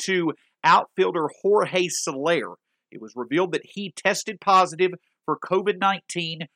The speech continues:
We still don't know a lot of details as far as what the outcome, what the potential return may look like, when it could happen for Jorge Soler. It is, you know, likely that the Braves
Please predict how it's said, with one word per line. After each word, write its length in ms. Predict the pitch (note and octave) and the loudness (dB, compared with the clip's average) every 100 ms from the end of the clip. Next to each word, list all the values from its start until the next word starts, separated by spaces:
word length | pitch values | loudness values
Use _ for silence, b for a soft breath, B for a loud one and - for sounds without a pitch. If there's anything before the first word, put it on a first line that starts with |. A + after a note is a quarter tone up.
| _ | _
We 160 | D#3+ F3+ | -8 -6
still 340 | - - D4+ | -6 -2 0
don't 240 | D4 - A3 | 2 2 2
know 120 | A#3 | 0
a 100 | G3+ | 2
lot 220 | G3 G3+ | 2 2
of 180 | F3 C3 | -2 -6
details 560 | G3 G3+ - D#3+ D3+ C#3 | -8 -6 -4 -2 -2 -6
as 140 | D3+ C3+ - | -10 -6 -2
far 300 | F3+ F3+ - | 2 2 2
as 400 | E3+ F3 E3 D3+ _ _ - | 4 4 2 -2 _ _ -18
what 500 | B2+ C#3 F3+ A3+ - | -12 0 2 2 0
the 220 | D3 F3 - | -10 -12 0
outcome, 520 | E3 G3+ - E3+ F#3 | 2 2 0 -6 -6
what 240 | D#3 F3 F#3 | -4 -4 -4
the 60 | F#3 | -8
potential 640 | - - G3 F#3+ D#3 D#3 | -10 -14 -12 -8 -6 -4
return 540 | C#3 - F3+ F#3 F3+ | -4 -4 -2 -2 -4
may 180 | D#3+ C3+ | -6 -4
look 160 | C#3+ F3 | -6 -4
like, 280 | E3 E3+ - | 0 0 -2
when 160 | D3+ E3+ | -10 -10
it 140 | - | -12
could 140 | D3+ | -12
happen 420 | C3 D#3+ D#3+ F3+ D#3+ - _ _ _ | -4 -2 -2 -4 -8 -12 _ _ _
for 160 | F3 D#3+ | -2 0
Jorge 420 | E3+ D#3+ D#3 E3 | 0 0 0 -4
Soler. 540 | - E3 E3 F3 E3+ - | -4 -2 0 2 0 -4
It 160 | D#3 | -8
is, 380 | - D3+ D3+ C3 - | -6 -4 -4 -8 -14
you 120 | C3+ | -12
know, 120 | C3+ | -10
likely 500 | B2 C3+ F#3+ G3 G3 | -4 2 2 2 -6
that 160 | F3 D#3+ | -6 -8
the 60 | D#3+ | -8
Braves 500 | D3 E3 F#3 E3+ | -2 0 0 -2